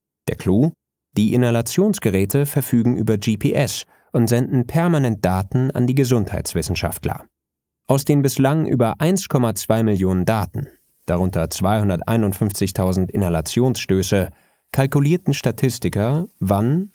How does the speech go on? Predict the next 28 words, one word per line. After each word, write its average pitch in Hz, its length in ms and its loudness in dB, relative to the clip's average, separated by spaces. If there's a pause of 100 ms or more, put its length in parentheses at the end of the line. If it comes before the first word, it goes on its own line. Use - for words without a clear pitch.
wo 113 420 0 (240)
und 180 320 0
wie - 160 -2
oft 143 360 -2
die 120 80 2
Menschen 101 440 0
zum 110 180 0
Inhalator 113 640 0
greifen. - 540 -4 (720)
Zusätzlich 147 720 0
bezogen 117 380 0
sie 95 140 -2
Daten 120 480 0
aus - 220 -2
der 139 100 2
jeweiligen 107 520 2
Umwelt 113 500 -2
mit 82 140 -4
ein. 92 320 -4 (1120)
Basierend 165 420 4
auf 143 140 -2
diesen 165 320 2
Daten 123 460 0
pflanzte 120 440 0
die 95 100 0
Stadt 87 260 -2
Louisville 98 440 2
Bäume, 117 520 -2